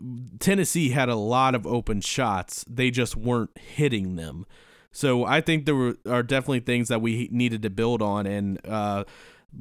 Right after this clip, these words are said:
we'll talk about it in a moment. Obviously, we didn't build completely on them as we didn't beat Missouri by the margin I thought we would have.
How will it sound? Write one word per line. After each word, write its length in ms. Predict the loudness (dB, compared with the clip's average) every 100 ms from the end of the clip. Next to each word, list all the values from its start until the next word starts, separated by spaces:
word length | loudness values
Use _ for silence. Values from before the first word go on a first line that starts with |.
| -10
we'll 220 | -4 -2 2
talk 220 | 0 0
about 220 | 0 2
it 40 | 2
in 80 | 0
a 40 |
moment. 400 | 2 2 2 2
Obviously, 400 | 0 0 0 -2
we 100 | 0
didn't 340 | 0 -2 -4 -2
build 260 | 0 0 -2
completely 640 | -6 -2 0 0 0 0
on 220 | 0 0
them 240 | 0 0 0
as 240 | -2 -4
we 240 | -4 -4
didn't 460 | -4 -2 -2 -2 0
beat 180 | 0 0
Missouri 520 | -2 -2 -2 0 -2
by 260 | -2 -2 -2
the 240 | -2 -2
margin 420 | 0 -2 -2 -4
I 80 | -6
thought 280 | -4 -4 -4
we 120 | -6
would 180 | -8 -8
have. 220 | -10